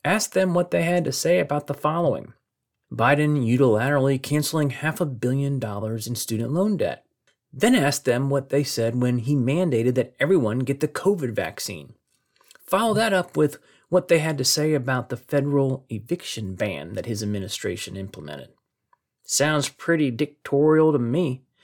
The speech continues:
All those things were ruled against by the Supreme Court, by the way.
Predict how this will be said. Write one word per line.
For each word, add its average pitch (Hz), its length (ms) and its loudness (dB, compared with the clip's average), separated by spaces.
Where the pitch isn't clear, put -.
All 185 220 6
those 208 240 6
things 143 420 0
were 135 160 4
ruled 156 420 4
against 107 680 -4
by 113 100 -4
the 104 80 -6
Supreme 110 400 -6
Court, - 320 -4
by 65 140 -12
the 62 80 -10
way. 69 180 -14